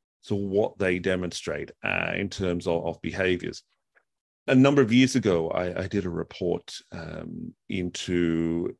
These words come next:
innovation development, innovation capability development in particular in, in Ireland. And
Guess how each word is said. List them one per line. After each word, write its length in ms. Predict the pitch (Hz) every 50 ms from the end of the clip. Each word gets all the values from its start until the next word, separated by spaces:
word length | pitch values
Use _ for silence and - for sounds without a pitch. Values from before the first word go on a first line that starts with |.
| _ _
innovation 800 | 101 107 98 95 90 87 90 90 90 - - 82 80 80 78 78 _ -
development, 760 | 101 87 - 98 92 98 92 85 85 80 76 73 - - - -
innovation 500 | - 95 95 90 87 85 82 - 85 - -
capability 640 | - 92 87 85 82 78 - 95 101 98 85 87 82
development 480 | 85 82 82 85 78 82 82 78 76
in 40 | -
particular 520 | - - - 123 117 - - 78 73 - - _ -
in, 180 | - 90 87 87
in 200 | - - 85 85
Ireland. 360 | 82 82 80 76 73 71 - _ - - - - - - - - _ _ _ _ _ _ -
And 580 | 107 104 104 101 101 98 98 95 95 95 -